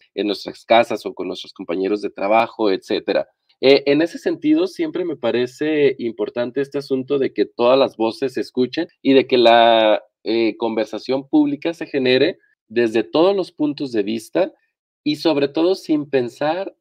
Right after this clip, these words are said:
en que tenemos que censurar a tal o cual persona porque, oye, tú te dedicas al fútbol, dedícate a patear el balón. Tú te dedicas a actuar, dedícate a salir bien frente a la pantalla y a representar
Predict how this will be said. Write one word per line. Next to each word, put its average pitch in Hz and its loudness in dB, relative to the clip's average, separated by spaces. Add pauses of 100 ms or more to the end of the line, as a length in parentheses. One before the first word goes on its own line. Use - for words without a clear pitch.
en 135 0
que 131 0
tenemos 147 -2
que 135 -2
censurar 120 -2
a 117 -4
tal 143 2
o 139 -4
cual 127 0
persona 139 -4
porque, 107 -6
oye, 117 2 (260)
tú 120 -2
te 143 -2
dedicas 120 0
al 104 0
fútbol, 127 2
dedícate 104 0
a 101 -6
patear 95 -6
el 95 -4
balón. 117 2 (320)
Tú 101 0
te 113 0
dedicas 113 2
a 135 -2
actuar, 147 2
dedícate 104 -2
a 117 -4
salir 101 -2
bien 107 -2
frente 107 -4
a 98 0
la 98 0
pantalla 110 -2
y 139 0
a 107 0
representar 101 -2